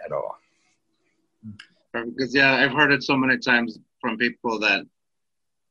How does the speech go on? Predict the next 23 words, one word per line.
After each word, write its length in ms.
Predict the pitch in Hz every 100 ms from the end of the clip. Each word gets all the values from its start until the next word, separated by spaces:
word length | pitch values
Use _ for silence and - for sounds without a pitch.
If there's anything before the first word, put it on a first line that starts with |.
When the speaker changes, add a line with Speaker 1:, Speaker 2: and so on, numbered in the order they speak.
| _ _ _ _
Speaker 2:
either 420 | 180 165 170 160 135 - -
Speaker 1:
<laughs> 200 | 151 147
Speaker 2:
thinking 380 | 165 165 156 160
they 140 | 151
need 180 | 147 147
help 360 | 135 131 135 -
or 580 | 127 123 120 117 107 98 - _ _ _ _ _ _ _ _ 143
maybe 460 | 135 135 135 139
just 220 | 123 131
wanting 340 | 120 131 131 123
to 100 | 123
quit 300 | - 131 123 - - _ _ _ -
and, 260 | 120 117
and, 380 | 107 113 113 113
or 140 | 120 123
slow 320 | - 160 160
it 100 | 139
down. 340 | 120 117 123 127
And 100 | 131
I 80 |
don't 140 | 139 143
know 160 | 135
that, 280 | 120 120 104